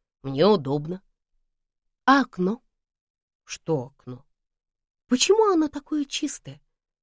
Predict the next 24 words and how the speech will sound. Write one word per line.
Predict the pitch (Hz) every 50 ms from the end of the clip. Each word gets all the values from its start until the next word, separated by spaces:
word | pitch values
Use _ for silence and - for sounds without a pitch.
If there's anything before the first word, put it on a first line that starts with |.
| _ _ _ _ _ _
"Потому | - 135 - 143 131 127
что | 131 - - -
я | 127 120 139 151 190
его | 254 262 247 202 160
помыл", | - _ 127 123 120 120 123 131 160 190 - _ _ _ _ _ _ _ _ _
сказал | - - 170 170 151 160 156 156
молодой | 147 143 143 143 139 135 139 143 131
человек, | - - 131 131 131 135 170 233 - _ _ _ _ _ _ _
начиная | 143 185 226 220 254 285 339 370 370 330
подозревать, | - 269 233 196 226 208 175 202 214 226 220 320 330 269 -
что | - - - 165
она | 165 170 170 190 226 240
ненормальная. | 214 208 202 190 180 170 156 160 160 165 170 156 139 131 123 - _ _ _ _ _ _ _ _ _ _ _ _ _ _ _
"Невозможно | - 156 180 180 185 170 160 156 147 131 139 131 135 190 262 311 381 403
работать | 381 381 359 339 339 - 202 196 -
в | - -
комнате | _ 220 240 226 190 170 160 151 165 165
с | 160
грязным | 147 156 165 190 190 165 143 151 156 170
окном". | 180 185 - - 160 - 160 - - _ _ _ _ _ _ _ _ _ _ _ _ _ _ _ _ _ _
"Ну | - 139 143 139 143 156 226 269
да", | 330 381 370 349 - _ _ _ _ _ _ _ _ _
согласилась | - - 202 196 185 196 202 196 - 190 180 165 151 -
Анфиса. | 160 160 165 156 - 131 127 - -